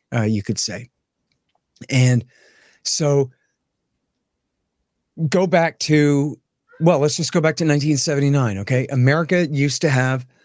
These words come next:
a friendly government in Iran that fell, and the American government knew that the government in Iran was going to fall and that they couldn't do anything about it because the Shah, the dictator himself, had cancer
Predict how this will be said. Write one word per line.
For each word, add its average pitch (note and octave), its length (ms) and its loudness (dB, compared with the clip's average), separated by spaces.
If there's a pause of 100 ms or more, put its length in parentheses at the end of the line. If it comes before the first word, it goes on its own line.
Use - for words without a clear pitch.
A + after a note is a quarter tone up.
a C3 140 0
friendly D#3 400 2
government C3+ 460 0
in C#3 140 2
Iran B2 560 -2 (520)
that B2+ 300 0 (300)
fell, B2 560 -4 (480)
and B2+ 220 0
the C3+ 140 2
American D#3 360 0
government C#3 320 -2
knew F3+ 340 2
that F3+ 160 0
the D#3+ 60 -2
government B2+ 420 0
in A#2+ 100 0
Iran A#2 320 0
was A#2 160 -2
going D3+ 260 0
to D#3+ 60 -2
fall A2 420 -4
and A#2 100 -4
that A#2+ 120 -2
they A#2 80 0
couldn't C3 240 0
do C#3 160 0
anything B2 260 0
about G#2+ 300 -4
it G2 40 -10
because G#2+ 280 -6
the A2 100 -6
Shah, C3 360 -2
the A#2 100 -4
dictator A2+ 540 -2
himself, A2+ 340 -4
had C3 240 -4
cancer B2+ 580 -4